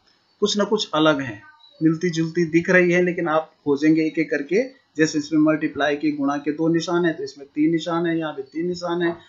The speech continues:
इस तरह से अलग है, बिल्कुल same to same आकृति सी है। प्रश्न नंबर सात में देखिए, इसी के समान ये भी सी बिल्कुल match कर रही है। Question नंबर आठ में देखिए,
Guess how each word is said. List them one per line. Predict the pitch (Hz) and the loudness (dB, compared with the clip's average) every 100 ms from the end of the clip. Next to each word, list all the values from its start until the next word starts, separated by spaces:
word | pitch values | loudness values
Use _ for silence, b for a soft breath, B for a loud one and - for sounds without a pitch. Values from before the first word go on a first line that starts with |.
| _ | _
इस | - | -4
तरह | 165 156 | 0 0
से | 143 | 0
अलग | 151 156 151 | 0 2 2
है, | 165 | 2
बिल्कुल | 156 147 160 156 | 0 -2 -2 -2
same | - 165 165 | -2 -2 -2
to | 160 156 | -4 -4
same | 143 | -2
आकृति | 139 - 139 - 247 - _ _ _ | -4 -8 -14 -16 -18 -20 _ _ _
सी | - - 165 147 | -14 0 4 4
है। | 104 - _ _ - - _ _ _ b b b b b _ - | 0 -14 _ _ -20 -20 _ _ _ b b b b b _ 4
प्रश्न | 190 202 202 | 6 6 6
नंबर | 196 202 | 4 6
सात | 202 160 147 160 | 4 4 4 6
में | 175 175 | 6 6
देखिए, | 185 175 185 196 196 170 | 4 6 4 4 2 -4
इसी | 160 208 202 | -2 -2 0
के | 185 | 2
समान | 170 160 165 170 - 170 | 2 4 4 2 0 2
ये | |
भी | 165 180 | 2 0
सी | - - 165 175 - _ _ | -2 0 2 2 -2 _ _
बिल्कुल | 156 151 175 160 | -4 -2 0 2
match | 147 165 | 0 0
कर | - 180 | 2 2
रही | 180 175 | 2 2
है। | 180 190 185 _ _ _ _ | 2 0 -4 _ _ _ _
Question | 175 175 196 | 0 2 2
नंबर | 185 175 | 4 4
आठ | 170 151 156 160 | 2 2 2 4
में | 170 | 4
देखिए, | 165 170 175 175 208 | 4 2 2 0 0